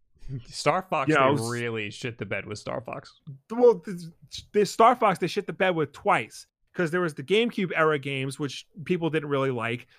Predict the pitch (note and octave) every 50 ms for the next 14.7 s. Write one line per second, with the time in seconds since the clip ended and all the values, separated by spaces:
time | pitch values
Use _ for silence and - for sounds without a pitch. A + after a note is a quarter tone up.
0 | _ - F3+ G3 A#3 G#3 - G3+ G#3 F#3+ F#3 F3 F#3 F#3 F3+ F3 D#3 - G3 F3
1 | F3+ E3+ - D#3+ D3+ C3+ C#3+ D#3 - - A#2+ A2 C3 F3 G#3+ G3+ E3 B2+ A#2 A#2+
2 | B2+ - - - - C#3+ C#3 C3+ C3+ C#3+ D3 C#3 C3+ B2 A2+ A2+ - - D3+ D#3+
3 | F#3+ A3+ G#3+ E3+ C#3+ D#3 C#3+ C#3+ C#3 F3 A#3 F3+ B2+ B2 A#2 C3+ - - - -
4 | - - - C3+ C3+ C#3 - C3+ B2+ A#2 - - B2 A2+ A2+ A2+ A2+ G#2 G2+ G2+
5 | G2+ G#2 G#2 G#2 G#2+ A2+ G#2 G#2 F#2+ F#2+ F#2 F#2 F#2+ F#2+ F#2 - - - - -
6 | B2 - - - - B2 - - - - - - - - - - - - - G#4
7 | A4+ G#4+ G#4 G4+ G4 F#4+ - C#3+ - _ _ _ _ _ _ _ _ _ - -
8 | - - - - _ _ _ _ _ _ _ _ _ _ _ _ _ _ _ _
9 | _ _ - C#4+ F4+ F#4 A#3+ A3+ B3 B3 B3+ C#4+ C#4+ D4 C#4+ D4+ C4+ A#3+ C4 C4
10 | A#3+ A#3+ A#3+ A#3+ A#3 F#3+ A#3 A#3 G#3+ G#3 F3+ - G#3 G3 G3 G3+ G3+ F#3 G3 F3+
11 | C#3 D3+ F3 F3+ E3 E3+ E3+ D#3+ - - C#3 D3 D3 D3 C3+ B2 D3 C3+ A#2+ A#2+
12 | A2 G#2 G2+ - B2 B2 C3 C#3 C#3 C3 A#2 B2+ B2 A#2 - - B2 B2+ A#3+ C4
13 | C#4 C#4+ C#4+ C4 A#3+ - D#3+ C#3 D3 C#3 C3+ C#3 C#3+ D3 C#3+ D3 D3 D3 D3 C#3
14 | B2+ A2+ - B2 G#2+ G#2 A#2 A2+ G2+ G2 G2 A2 - -